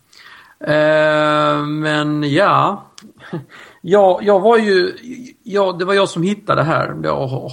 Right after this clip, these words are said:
jag, jag har läst om det här för, för några år sedan. Och då var ju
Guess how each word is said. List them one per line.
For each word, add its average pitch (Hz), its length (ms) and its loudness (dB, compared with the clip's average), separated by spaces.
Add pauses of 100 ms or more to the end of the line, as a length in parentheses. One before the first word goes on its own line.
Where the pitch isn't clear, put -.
(160)
jag, 147 500 -6
jag 151 80 -2
har 147 160 2 (540)
läst 160 340 0
om 139 120 2
det 139 80 2
här 143 260 0
för, - 340 -8
för 139 120 -4
några 143 340 0
år - 160 -2
sedan. - 320 -8 (400)
Och 156 100 0
då 160 120 6
var 170 260 4
ju 147 400 2